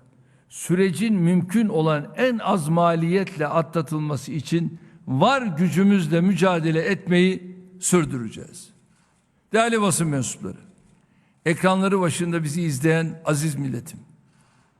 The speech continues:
şimdi Haziran ayına ilişkin kademeli normalleşme takvimini sizlerle paylaşmak istiyorum. Haziran ayı boyunca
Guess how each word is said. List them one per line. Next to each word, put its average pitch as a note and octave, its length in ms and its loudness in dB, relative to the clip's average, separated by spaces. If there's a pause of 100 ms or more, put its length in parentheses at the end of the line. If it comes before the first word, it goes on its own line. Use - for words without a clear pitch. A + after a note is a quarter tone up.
(300)
şimdi G#3 340 4
Haziran G#3 580 4
ayına F#3 380 2
ilişkin D#3+ 540 -2 (1000)
kademeli G#3+ 1000 2 (300)
normalleşme G3 1000 2
takvimini F3+ 840 4 (540)
sizlerle F#3+ 540 2
paylaşmak D3+ 560 0
istiyorum. - 360 -8 (1160)
Haziran A#3+ 640 2
ayı G#3 300 2
boyunca F#3 420 2